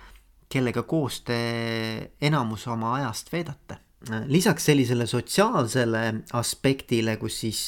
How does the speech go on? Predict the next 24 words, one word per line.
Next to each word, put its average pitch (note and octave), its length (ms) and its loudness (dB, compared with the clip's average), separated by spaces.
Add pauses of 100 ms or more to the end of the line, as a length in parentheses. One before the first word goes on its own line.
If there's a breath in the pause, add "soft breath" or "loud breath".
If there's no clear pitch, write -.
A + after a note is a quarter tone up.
äh, A2+ 140 2
vaadata, A#2+ 360 0
et - 140 -6
kes B2+ 160 0
need A2+ 160 -2
on A2+ 160 0
need A2+ 160 -2
inimesed, A#2+ 560 2
eks G#2 220 -4
ju, A2 140 -2
kes G#2+ 200 -4
minu A2+ 220 0
ümber A2 260 0
on A2 240 0
ja G#2 80 -6
kuidas A2 220 -2
nemad E3 260 2
mind A#2 240 0
mõjutavad, A2 640 0 (880 loud breath)
kindlasti D#3+ 460 4
tasuks, D3+ 580 0
äh, A2+ 460 -2
vaadata B2 520 2
ka A2+ 120 0